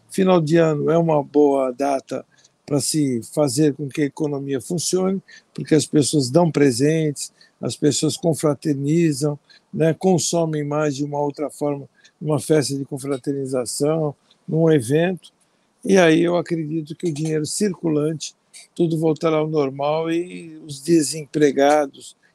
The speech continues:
e aqueles que precisam trabalhar estarão mais, é, abastecidos no seu trabalho.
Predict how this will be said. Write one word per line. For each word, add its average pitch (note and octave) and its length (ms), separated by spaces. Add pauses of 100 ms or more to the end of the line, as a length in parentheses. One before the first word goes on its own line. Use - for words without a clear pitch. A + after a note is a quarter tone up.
e - 80
aqueles C#3+ 460
que C3+ 380 (600)
precisam D3 600
trabalhar C#3 580
estarão D3 580 (280)
mais, C#3 640 (440)
é, C3 600
abastecidos C#3 840
no C#3+ 140
seu C#3 220
trabalho. B2+ 420